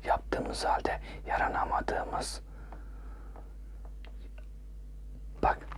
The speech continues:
bir daha okuyorum. Bak, dikkatli dinleyin değerli takipçilerim. Elimizden geleni yaptığınız halde yaranamadığınız tüm akrabalarınızı hayatınızdan çıkarın.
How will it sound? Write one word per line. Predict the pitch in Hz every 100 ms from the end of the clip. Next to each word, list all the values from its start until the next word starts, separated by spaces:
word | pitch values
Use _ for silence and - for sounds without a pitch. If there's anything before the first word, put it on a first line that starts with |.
| - - - - -
bir | -
daha | - -
okuyorum. | - - - - - - - - -
Bak, | - -
dikkatli | - - - -
dinleyin | - - - -
değerli | -
takipçilerim. | - - - - - - - - - -
Elimizden | - - - - -
geleni | - - -
yaptığınız | - - - - - -
halde | - - - - - -
yaranamadığınız | - 71 71 - - - - - - - - -
tüm | - - - -
akrabalarınızı | - - - - - - - - - - - - -
hayatınızdan | - - - - - - -
çıkarın. | - - -